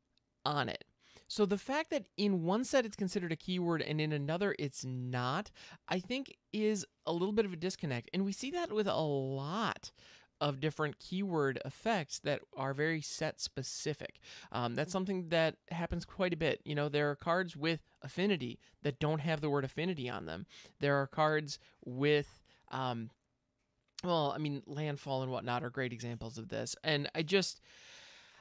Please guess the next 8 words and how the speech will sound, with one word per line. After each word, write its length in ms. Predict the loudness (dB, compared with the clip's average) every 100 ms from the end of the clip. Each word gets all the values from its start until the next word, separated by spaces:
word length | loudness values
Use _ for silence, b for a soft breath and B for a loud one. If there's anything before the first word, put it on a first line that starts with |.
| B _ -4
that 260 | 0 0
is 120 | 0
one 140 | -2 0
of 40 |
those 200 | 0 0
little 340 | -2 -2 -2 -2
things, 600 | 2 4 4 2 0 -4 -2
is 260 | -2 -2